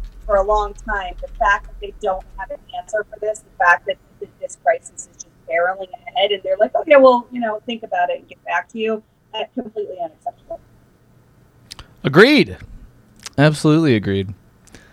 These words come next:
Speaker 2: Uh, but, you know, when we, when we talk about the left, I know that our next piece of digital art, uh, I think really does perfectly represent the, the left. And I think it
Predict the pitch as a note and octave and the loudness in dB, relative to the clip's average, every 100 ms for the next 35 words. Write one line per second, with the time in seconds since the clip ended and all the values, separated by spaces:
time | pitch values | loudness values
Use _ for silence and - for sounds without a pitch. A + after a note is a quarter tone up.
0 | _ _ - C3 C3 F3 F3+ C#3 D#3 F#3 | _ _ 2 4 8 8 8 8 8 6
1 | F3 D#3+ F3+ F3+ D#3 D#3+ E3+ C#3+ A#2+ A2+ | 6 4 2 2 6 6 6 2 4 4
2 | A#2 - B2+ B2 B2 A#2 _ _ _ - | 4 2 0 2 2 0 _ _ _ 0
3 | C#3+ D3+ D3 F#3 - - F3+ D3 C3+ A#2 | 4 6 6 4 2 0 0 2 0 2
4 | C3 C3 G2 E2+ F#2 G2+ - - - _ | 0 2 -2 0 -2 -4 -10 -20 -20 _
5 | _ _ _ _ _ - - - - _ | _ _ _ _ _ -20 -20 -20 -20 _
6 | _ - - A2 A2 B2+ B2+ F3 - C#3 | _ -10 0 2 4 4 4 4 4 6
7 | F3+ F#3+ E3+ E3 E3+ D#3+ D#3 D#3 C3+ C#3 | 6 6 4 4 2 2 2 4 4 4
8 | C3+ C#3 D3+ A#2 G#2 G2 G2 A2 G2+ A2 | 4 2 2 2 2 2 0 0 2 2
9 | C#3+ - - - - _ - G3+ G#3+ - | 0 -6 -18 -20 -20 _ 4 6 6 2
10 | E3+ D3 G#3 G#3 - - D#3+ D3+ | 2 4 4 4 -2 2 4 2